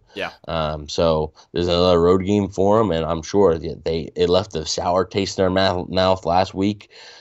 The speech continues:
Speaker 2: Uh, they were up seventeen on this Bucs team a few weeks ago, and they let it slip. I don't think they wanna do it again, but I just think the Bucs are probably just the better team, and the Bucs still have stuff to play for. So,
Speaker 1: Yeah.
Speaker 2: um, speaking of that stuff to play for, though,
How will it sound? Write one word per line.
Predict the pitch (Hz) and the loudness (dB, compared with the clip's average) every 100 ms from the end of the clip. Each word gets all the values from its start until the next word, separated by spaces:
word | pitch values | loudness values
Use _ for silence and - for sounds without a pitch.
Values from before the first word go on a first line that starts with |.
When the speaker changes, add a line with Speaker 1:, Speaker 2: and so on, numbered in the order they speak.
| - | -16
Speaker 2:
Uh, | - 60 - | -12 -10 -4
they | 90 | 0
were | 82 | 2
up | 85 - | 0 0
seventeen | - 101 95 92 - 95 101 104 | 0 2 2 -2 -4 -2 0 0
on | 85 90 | 0 0
this | 92 104 | 0 0
Bucs | 95 98 101 | 2 2 -2
team | - 98 104 113 117 - | -6 -4 -2 -4 -8 -10
a | |
few | - 98 | -2 2
weeks | 95 98 - | 2 0 0
ago, | 101 104 104 | 4 6 6
and | 73 80 | 2 -2
they | |
let | 80 90 | 0 2
it | 85 | 0
slip. | - 87 95 95 | -4 0 2 2
I | - | 0
don't | 87 87 92 | -2 -2 -4
think | 87 | -2
they | 87 | 2
wanna | 87 87 | 2 2
do | 82 87 | 2 0
it | 85 | 0
again, | 85 87 98 85 | -2 0 0 -2
but | 82 78 - - - - - | -4 -6 -8 -20 -20 -18 -4
I | 90 | -2
just | 90 | -2
think | 85 76 | -4 -6
the | |
Bucs | 78 85 80 - | -2 0 0 -6
are | |
probably | - - - - 101 82 76 | -12 -6 0 2 2 2 -4
just | 80 - | -8 -10
the | |
better | 78 76 73 | -6 -6 -6
team, | - 90 82 78 | -8 -8 -6 -2
and | 95 | 0
the | |
Bucs | 95 107 - | 2 2 2
still | 92 | 0
have | 82 | 0
stuff | - 82 | -4 -8
to | - | -8
play | 87 80 76 | -8 -6 -6
for. | - 65 - | -10 -12 -12
So, | - 80 76 76 | -4 -2 -2 -4
Speaker 1:
Yeah. | 101 90 - 101 - | -10 -12 -16 -14 -4
Speaker 2:
um, | 82 80 80 76 73 | -2 -2 -4 -8 -8
speaking | - - 170 170 | -4 0 4 6
of | 131 | 6
that | 95 85 | 4 2
stuff | - 101 87 | 0 0 0
to | 78 | -4
play | - 80 80 | -4 -2 -2
for, | 78 71 | -4 -4
though, | 73 69 - | -6 -10 -12